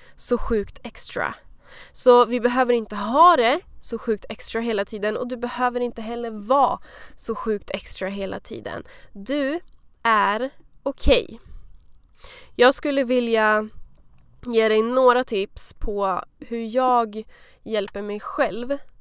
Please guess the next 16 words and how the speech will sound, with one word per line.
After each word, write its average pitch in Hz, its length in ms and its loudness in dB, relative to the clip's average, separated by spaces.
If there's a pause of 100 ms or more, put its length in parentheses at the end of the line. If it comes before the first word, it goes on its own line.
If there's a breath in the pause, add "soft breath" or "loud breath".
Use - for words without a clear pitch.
(140)
till 202 220 -10
att 196 140 -12
acceptera 214 640 -6
att - 160 -10
jag - 200 -4
är - 80 -6
okej. - 400 -6 (600 loud breath)
Min 262 280 -2
första 254 760 0 (260)
är 180 420 -2 (160)
slängvågen. 233 1080 -6 (580)
Och - 560 -14
det 226 140 -4
kan 247 200 -2
låta 247 260 -4
så 302 720 0